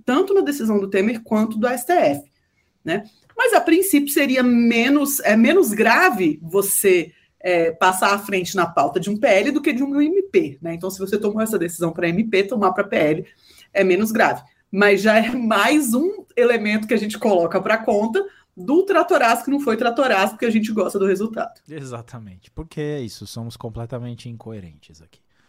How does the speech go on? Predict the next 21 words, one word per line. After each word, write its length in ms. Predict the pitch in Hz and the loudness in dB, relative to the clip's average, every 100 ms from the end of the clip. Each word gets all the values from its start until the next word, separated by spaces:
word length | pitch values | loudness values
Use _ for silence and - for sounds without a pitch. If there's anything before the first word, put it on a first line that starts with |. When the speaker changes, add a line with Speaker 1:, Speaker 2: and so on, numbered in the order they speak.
| _ _ _ _ - | _ _ _ _ -8
Speaker 2:
Amo, 520 | 165 175 165 120 101 - | -2 0 0 -4 -8 -4
amo 340 | 156 165 151 | 0 0 0
Arthur 300 | 123 - 123 104 | -4 -6 -10 -10
Lira. 320 | 101 92 92 135 | -16 -18 -16 -10
Nunca 340 | 170 196 170 | -8 -4 -6
falei, 300 | - 143 135 143 131 143 | -2 -4 -4 -10 -10 -8
nunca 560 | 202 262 262 - 208 | -8 -6 -6 -4 -4
critiquei, 840 | - - 214 - 208 151 131 101 90 | -6 -8 -8 -6 -10 -10 -10 -10 -14
que 160 | - | -20
fique 240 | 101 139 143 | -14 -12 -8
bem 160 | 147 | -8
claro. 320 | 147 127 113 120 | -8 -8 -8 -6
E 40 | |
duvido 460 | 175 170 143 190 175 | -6 -4 -6 -2 -4
alguém 280 | 135 143 | -4 -8
chegar 320 | 143 131 117 113 | -8 -8 -6 -8
aqui 240 | - 131 - _ _ _ | -8 -10 -12 _ _ _
com 80 | - | -6
algum 220 | 135 131 | -4 -4
registro 580 | 139 139 107 120 - 131 | -4 -4 -4 -10 -10 -12
meu 340 | 113 107 107 | -8 -6 -6